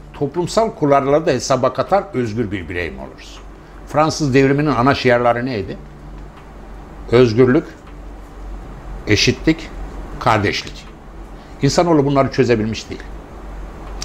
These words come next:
Dolayısıyla uygarlık dediğimiz şey,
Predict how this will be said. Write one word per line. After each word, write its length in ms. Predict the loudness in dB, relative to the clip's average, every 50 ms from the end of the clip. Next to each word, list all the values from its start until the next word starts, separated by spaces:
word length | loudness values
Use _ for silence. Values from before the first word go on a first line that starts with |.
| -12 -12 -12 -12 -12 0 2
Dolayısıyla 600 | 4 6 6 6 4 2 2 2 2 2 0 -2 -12 -18 -20 -20 -20 -20 -18 -18 -18 -18 -18 -18 -18 -18 2 6
uygarlık 500 | 6 6 8 6 6 4 4 2 2 2
dediğimiz 380 | 2 2 2 0 -2 -2 -4
şey, 300 | -4 0 2 2 2 2